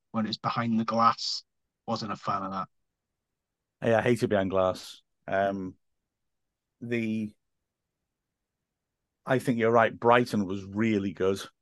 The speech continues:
Speaker 2: And the first time we went to Wembley was really good, saying about food, because it was an F A catered event. <laughs>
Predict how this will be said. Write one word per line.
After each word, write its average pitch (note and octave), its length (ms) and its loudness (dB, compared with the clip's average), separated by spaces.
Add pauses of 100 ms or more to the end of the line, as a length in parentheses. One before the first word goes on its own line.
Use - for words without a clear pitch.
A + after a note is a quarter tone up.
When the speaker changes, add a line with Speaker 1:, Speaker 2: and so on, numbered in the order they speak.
(420)
Speaker 2:
And G2+ 800 2 (440)
the B2+ 120 2
first D#3 320 6
time C#3 140 10
we C3 60 10
went C3 140 8
to B2+ 60 4
Wembley C3 360 6
was F2+ 200 -8
really D#2+ 220 -6
good, A2 240 2 (200)
saying B2 240 2
about A2+ 200 4
food, G#2 420 4 (400)
because A#2 640 2
it B2 80 -6
was B2 120 -4
an A#2 100 2
F A#2+ 220 2
A B2 320 6 (720)
catered G#2+ 380 -2
event. G#2+ 520 2
<laughs> - 60 -20